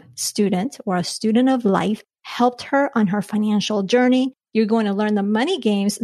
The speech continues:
that she loves and the one money game her mom still does to this day, as well as her biggest money challenge and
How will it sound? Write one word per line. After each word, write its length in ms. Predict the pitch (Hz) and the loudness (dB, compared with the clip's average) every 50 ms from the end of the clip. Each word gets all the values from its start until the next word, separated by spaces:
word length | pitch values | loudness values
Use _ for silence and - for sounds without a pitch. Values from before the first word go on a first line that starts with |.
| - 208 | 0 0
that 180 | 220 - - | 0 2 0
she 200 | - - 226 208 | -2 -2 -2 -2
loves 500 | 202 196 185 185 185 190 196 208 226 220 | -2 0 0 0 2 2 2 0 -2 -2
and 220 | - 226 214 208 196 | -2 0 0 2 0
the 80 | 185 | 0
one 440 | 180 175 170 185 196 240 294 294 247 | -2 -4 -2 -2 0 0 2 4 4
money 300 | 226 220 202 208 233 233 | 4 4 4 4 2 2
game 280 | 214 247 262 277 277 233 | 2 2 2 2 2 0
her 540 | - - - - 226 214 214 233 277 302 302 294 | -2 -8 -8 -4 -2 0 0 0 -2 -4 -4 -2
mom 460 | 202 196 190 190 196 202 214 220 233 | -2 -2 0 0 0 0 2 0 0
still 320 | 226 - - 226 208 208 | -2 -2 -2 -2 0 0
does 480 | 180 175 - 190 185 185 185 202 202 - _ _ _ _ _ _ | -2 -2 -2 0 2 2 2 0 -2 -4 _ _ _ _ _ _
to 400 | - - - 233 240 254 269 277 - _ | -16 -4 -2 0 0 0 -2 -4 -8 _
this 400 | - 196 196 208 202 180 196 220 | -2 0 2 2 2 2 -2 -2
day, 400 | 180 196 185 - 87 - - - - _ _ _ _ | -2 -2 0 0 -2 -4 -6 -10 -16 _ _ _ _
as 240 | - 240 233 220 208 | 0 2 2 2 2
well 240 | 214 233 240 262 285 | 0 2 2 2 2
as 160 | 285 269 262 | 2 2 0
her 300 | - - - 226 220 208 | -2 -4 0 0 0 0
biggest 480 | 190 180 202 208 202 196 202 196 - - | 0 0 0 0 2 2 0 0 0 0
money 240 | 196 190 196 208 226 | 0 0 2 2 0
challenge 560 | - - - 254 277 294 302 320 311 - - - - _ | 0 0 -2 -2 -2 -2 -4 -4 -4 -4 -4 -6 -2 _
and 400 | 269 285 311 339 381 392 392 | 0 0 2 0 -2 -4 -6